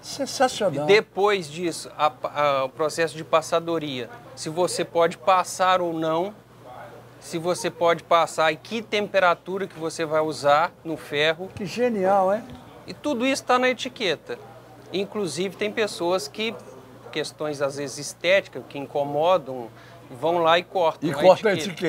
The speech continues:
Speaker 1: etiqueta.
Speaker 2: Aí a gente fica, como diria lá em Minas, no mato sem cachorro, porque ele não sabe o que, que faz com a
Speaker 1: Voando,
Speaker 2: roupa.
Speaker 1: voando. Mas olha, essa informação foi muito boa que você deu agora.
Speaker 2: É.
Speaker 1: Não corte a etiqueta do produto que você comprou, porque é ela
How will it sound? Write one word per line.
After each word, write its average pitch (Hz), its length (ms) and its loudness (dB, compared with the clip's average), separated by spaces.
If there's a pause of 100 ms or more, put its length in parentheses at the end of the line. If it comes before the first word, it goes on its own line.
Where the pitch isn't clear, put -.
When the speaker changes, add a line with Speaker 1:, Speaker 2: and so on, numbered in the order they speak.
Speaker 1:
etiqueta. 117 220 -2
Speaker 2:
Aí 156 180 0
a 165 40 -2
gente 170 260 -8
fica, 180 500 -2
como 175 160 -4
diria 156 420 -2
lá 156 140 4
em 156 40 -4
Minas, 170 340 -2
no 170 100 -2
mato 170 300 2
sem 190 140 -4
cachorro, 147 580 -2
porque 135 180 -10
ele 147 140 -2
não 170 80 -2
sabe 165 280 2
o - 40 -10
que, 175 100 0
que 170 80 4
faz 240 260 8
com 214 140 8
a 190 200 8
Speaker 1:
Voando, 175 160 2 (100)
Speaker 2:
roupa. 165 160 0
Speaker 1:
voando. 196 500 6 (240)
Mas 208 160 2
olha, 226 160 6
essa 233 160 -2
informação 220 480 -2
foi 220 160 0
muito 262 340 -4
boa 175 520 6
que - 100 -14
você 156 300 -4
deu 170 160 4
agora. 151 320 6 (160)
Speaker 2:
É. 131 140 -14
Speaker 1:
Não 127 260 -4
corte 151 420 -2
a 175 80 0
etiqueta 147 720 -6
do 135 100 -6
produto 131 520 -4
que 143 60 -12
você 147 280 -6
comprou, 143 420 -2
porque 180 220 -8
é 175 260 8
ela 247 300 6